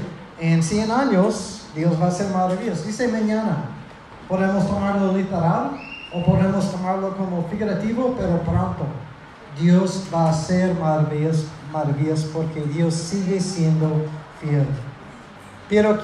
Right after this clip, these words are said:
pero quiero invitarles, no seas nada más un espectador, sino sé parte de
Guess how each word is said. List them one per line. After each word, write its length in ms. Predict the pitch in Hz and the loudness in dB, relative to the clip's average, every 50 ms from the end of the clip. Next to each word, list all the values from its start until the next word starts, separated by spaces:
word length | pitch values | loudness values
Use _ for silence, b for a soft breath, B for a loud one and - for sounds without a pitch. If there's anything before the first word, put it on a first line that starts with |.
| - - 165 170 | -6 -8 -2 2
pero 300 | 208 208 202 190 185 190 | 4 6 6 6 4 4
quiero 380 | 196 220 226 240 233 226 226 208 | 4 2 4 4 4 4 4 2
invitarles, 920 | 202 190 185 202 175 - 180 175 180 185 185 175 151 139 - - - - - - - - 175 | 0 0 0 0 2 2 4 4 4 4 4 2 2 2 0 -2 -6 -8 -12 -16 -14 -6 0
no 180 | 190 208 220 | 0 2 2
seas 380 | 214 - - 240 240 214 185 175 | 2 2 2 2 4 4 2 0
nada 260 | 190 202 208 202 202 | 0 2 2 2 2
más 340 | 196 196 196 196 185 - - | 0 0 0 0 -2 -2 -2
un 160 | 196 196 196 196 190 185 180 180 | -2 -2 -2 -2 0 0 0 0
espectador, 800 | 170 - - - 180 - - 175 165 160 160 160 160 160 156 - - 127 - - - - - - - - - - - - - - - | -2 -4 -4 -4 -4 -4 -2 0 2 2 2 4 4 4 4 4 2 -2 -4 -8 -12 -14 -18 -20 -20 -20 -20 -20 -20 -20 -20 -20 -16
sino 480 | - - 190 180 180 185 190 190 190 185 - - - - | -12 -6 -2 0 0 2 2 2 0 -2 -4 -8 -10 -14
sé 340 | - - - 190 185 175 170 160 165 - | -14 -8 -4 -2 0 0 0 0 -2 -6
parte 460 | 175 175 175 180 180 - - 185 180 175 | -4 -4 -4 -4 -4 -6 -4 -2 -2 -2
de 480 | 165 - 165 160 165 165 165 147 - | -2 0 0 2 2 2 2 0 -4